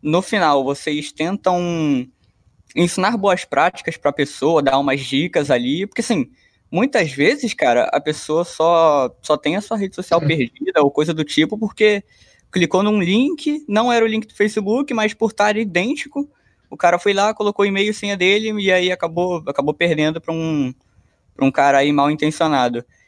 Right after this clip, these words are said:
Speaker 1: E vocês costumam dar esse tipo de dica, esse aprendizado pra pessoa no final de um serviço desse, ou deixa passar batido mesmo e
Speaker 2: Não, a, a gente entrega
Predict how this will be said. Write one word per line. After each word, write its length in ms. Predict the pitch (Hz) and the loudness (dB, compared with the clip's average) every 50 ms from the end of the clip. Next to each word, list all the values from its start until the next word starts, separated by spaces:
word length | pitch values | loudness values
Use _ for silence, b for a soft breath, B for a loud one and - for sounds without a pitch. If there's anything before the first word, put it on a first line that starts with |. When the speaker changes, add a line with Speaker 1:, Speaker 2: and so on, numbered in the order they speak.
| _ - | _ -4
Speaker 1:
E 100 | - 147 | -4 -2
vocês 160 | - 165 165 | -2 -4 -4
costumam 560 | - - 165 - - - 170 160 156 156 151 | -4 -4 -6 -4 -2 -2 0 0 0 0 2
dar 680 | 147 143 139 139 139 139 131 127 127 117 110 107 - - _ _ _ _ _ _ - | 2 2 2 2 2 2 0 0 0 -2 -2 -4 -8 -12 _ _ _ _ _ _ -8
esse 260 | 139 - - - 127 | -8 -6 -8 -10 -12
tipo 220 | - 147 - - | -12 -12 -12 -6
de 140 | 147 147 131 | -4 -2 -2
dica, 880 | 123 123 135 135 170 185 170 - - 147 135 131 127 123 120 117 113 113 | -2 0 0 0 0 0 -2 -2 0 2 4 4 4 4 2 2 0 -2
esse 220 | 117 123 139 - | -2 -4 -4 -4
aprendizado 560 | 160 - - 156 156 147 147 135 147 160 160 - | -4 -2 -2 -2 -2 0 2 2 2 2 0 -2
pra 100 | 165 156 | -4 -2
pessoa 340 | - 139 - - - 147 | -2 -2 -2 -2 -2 0
no 120 | 147 143 139 | 0 0 -2
final 200 | - 143 139 139 | -2 0 0 0
de 120 | 139 143 | 0 -2
um 40 | 139 | -4
serviço 440 | 139 - 135 139 131 147 - - 139 | -2 -2 -4 -4 -4 -6 -6 -4 -2
desse, 360 | 139 165 220 226 220 - - | 0 0 0 0 -2 -2 -4
ou 140 | 170 156 151 | -4 -2 0
deixa 240 | 151 147 143 - - | 0 0 0 -2 -4
passar 220 | 151 151 - 135 | -2 0 0 2
batido 400 | 135 131 135 - - 131 131 120 | 2 0 -2 -4 -8 -10 -6 -6
mesmo 340 | 123 123 135 147 147 147 143 | -4 -4 -4 -4 -4 -6 -6
e 240 | 135 131 120 117 - _ _ _ _ _ _ _ _ _ - - | -6 -6 -6 -8 -10 _ _ _ _ _ _ _ _ _ -14 -6
Speaker 2:
Não, 220 | - 180 185 196 196 | -2 0 2 2 2
a, 320 | 185 165 135 - - - - | 2 0 0 0 -2 0 0
a 80 | 165 160 | 0 2
gente 400 | 175 190 190 196 190 - - 208 | 2 0 0 0 -2 -4 -4 -4
entrega 640 | 185 - - 160 165 170 165 165 160 156 - - | -4 -2 0 2 2 2 2 0 -2 -4 -6 -10